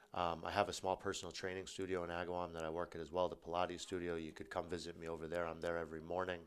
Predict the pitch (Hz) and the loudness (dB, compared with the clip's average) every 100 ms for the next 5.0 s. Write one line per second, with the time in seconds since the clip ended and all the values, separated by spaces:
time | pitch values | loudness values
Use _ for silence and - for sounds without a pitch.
0 | - - - - - _ 90 90 82 78 | -16 -20 -20 -20 -20 _ 2 4 4 -2
1 | - - 87 85 - - _ _ - 95 | -12 -6 -4 -4 -8 -20 _ _ -2 0
2 | 92 82 92 98 - 104 90 82 95 90 | 2 0 0 0 -2 -2 0 2 2 2
3 | 82 - 90 - 90 90 82 87 82 82 | -2 -2 -2 -2 -4 -6 -6 -4 -2 -2
4 | 80 78 - 85 78 85 87 90 82 | -6 -10 -2 0 0 0 0 2 0